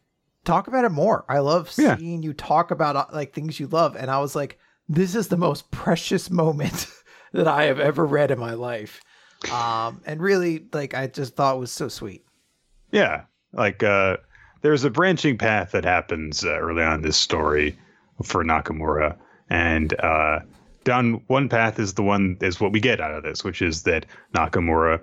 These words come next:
Speaker 2: slowly but steadily does grow. Like, he, he meets, you know, a couple of classmates, uh, in addition to just Hirose, and comes to get along with them, sometimes in very weird ways, but he does, you know, get along with them, and he's brought a little bit out of his comfort zone and, you know,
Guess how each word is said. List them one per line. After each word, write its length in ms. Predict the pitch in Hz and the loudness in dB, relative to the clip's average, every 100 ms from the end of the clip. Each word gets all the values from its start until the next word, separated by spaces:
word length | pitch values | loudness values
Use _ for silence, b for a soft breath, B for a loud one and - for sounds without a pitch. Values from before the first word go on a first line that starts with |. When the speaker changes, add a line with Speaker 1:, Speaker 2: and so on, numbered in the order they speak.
| - | -4
Speaker 2:
slowly 580 | - - 220 220 208 214 | -2 2 4 4 2 0
but 300 | 196 175 180 | 0 0 0
steadily 560 | - 170 143 117 120 113 | 0 0 2 0 0 0
does 400 | 95 101 98 90 | 2 2 2 0
grow. 360 | 117 80 73 76 | 0 0 -4 -2
Like, 300 | 76 73 - | -2 -2 -4
he, 260 | 87 80 76 | -4 -4 -4
he 140 | 90 | -4
meets, 420 | 80 76 - - - | -2 -2 0 -2 -2
you 120 | 98 | -2
know, 180 | 80 78 | 0 0
a 80 | 82 | 0
couple 320 | - 90 82 | 0 -2 -2
of 120 | 78 | -4
classmates, 920 | - 107 95 - 98 90 - - - - | 0 0 0 0 0 2 0 0 0 -2
uh, 220 | 85 80 82 | 0 2 0
in 140 | 82 | 0
addition 380 | 80 85 - 85 | 0 0 2 2
to 100 | 82 | 2
just 240 | 85 80 | 0 0
Hirose, 600 | 92 82 82 - 92 80 | 0 2 2 2 2 0
and 180 | 73 73 - | -4 -8 -4
comes 380 | - 80 78 - | -2 -2 -2 -2
to 260 | - 87 80 | 0 0 0
get 200 | 80 78 | -2 -4
along 380 | 76 76 80 82 | -2 0 0 0
with 120 | 85 | 0
them, 320 | 87 82 82 B B B | 0 0 -6 B B B
sometimes 600 | - 139 120 120 117 98 | 2 2 2 2 2 2
in 140 | 101 | 0
very 320 | 82 82 87 87 | 2 2 2 0
weird 340 | 87 90 92 | 0 0 2
ways, 380 | 82 73 82 - | 2 2 0 -2
but 140 | - | -2
he 80 | - | -2
does, 400 | 78 76 78 - | -2 0 0 2
you 60 | 85 | 2
know, 140 | 85 | 0
get 160 | 80 80 | 0 0
along 280 | 87 76 | 0 0
with 100 | 78 | -2
them, 200 | 82 80 | 0 0
and 60 | 80 | 0
he's 120 | 78 | -2
brought 260 | - 85 82 | 0 0 2
a 80 | 87 | 2
little 380 | 92 90 101 | 2 4 2
bit 120 | 101 101 | 2 2
out 140 | 95 | 2
of 80 | 104 | 2
his 140 | 104 | -2
comfort 420 | - 95 - 85 | -2 -4 -2 -4
zone 380 | - - 82 90 | 0 0 2 2
and, 340 | 80 78 82 87 | 2 0 0 0
you 60 | |
know, 220 | 82 80 | 2 0